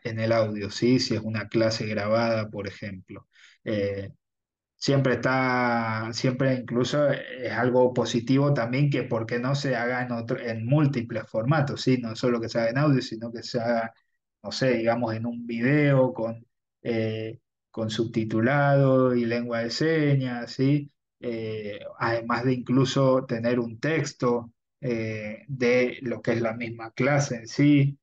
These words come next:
en caso de que, por ejemplo, como digo, se compartan algún archivo de audio, ¿sí? Eh, siempre es, es importante tener en cuenta eso, la multiplicidad de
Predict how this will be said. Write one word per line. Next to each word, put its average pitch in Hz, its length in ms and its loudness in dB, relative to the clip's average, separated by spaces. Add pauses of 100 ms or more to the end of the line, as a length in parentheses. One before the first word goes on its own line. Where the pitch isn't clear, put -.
en - 180 -14
caso 123 320 -2
de 131 100 2
que, 127 280 0
por 117 220 -2
ejemplo, 131 360 -2
como 117 260 -4
digo, 139 320 2
se 135 180 -4
compartan 117 800 -4 (280)
algún 113 380 -2
archivo 123 540 4
de 110 160 0
audio, 117 460 -2 (360)
¿sí? 123 480 -2 (360)
Eh, 104 400 -6 (480)
siempre 135 480 2
es, 127 60 4
es 135 180 4
importante 135 540 4
tener 131 260 0
en 135 100 0
cuenta 131 300 0
eso, 123 180 -2
la 123 140 2
multiplicidad 139 1080 -2
de 165 440 -2